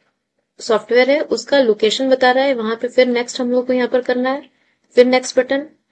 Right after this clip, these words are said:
और इस, इस तरह करते करते फिर ये install का button आएगा, install पे click करेंगे और ये हमारा जो software है वो install होना start हो चुका है।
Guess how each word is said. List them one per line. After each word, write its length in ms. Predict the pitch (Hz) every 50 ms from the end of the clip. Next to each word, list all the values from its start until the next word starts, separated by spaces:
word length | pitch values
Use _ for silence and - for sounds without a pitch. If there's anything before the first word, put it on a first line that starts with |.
| _ _ _ _ _ _ _ -
और 140 | - 233 -
इस, 240 | - - - - 240 262 - -
इस 140 | 247 247 -
तरह 220 | 294 285 294 294 294
करते 300 | 294 262 233 226 - 285
करते 220 | 277 277 262 - 285
फिर 160 | - 277 262
ये 200 | 254 269 277 262
install 460 | 254 247 226 - - 233 233 240 262
का 120 | 254 269 254
button 280 | 247 240 247 247 247
आएगा, 180 | 247 240 240 269
install 420 | 277 254 254 - - 226 226 240 254
पे 140 | 254 262
click 240 | 254 - 240 240 -
करेंगे 420 | - 247 240 247 247 269 320 359 - _ _ -
और 100 | 220 214 226
ये 340 | 240 269 285 311 294 - _ _ _ _ _ _ _ _ -
हमारा 260 | 226 226 233 226 240 247
जो 100 | 247 254
software 440 | 247 240 226 208 214 220 240 247 254
है 60 | 262
वो 120 | 262 285 277
install 460 | 262 233 - _ - 233 233 240 240
होना 220 | 240 233 233 254 254
start 320 | - - 226 220 220 214
हो 80 | 208 196
चुका 240 | - - - -
है। 120 | 175 180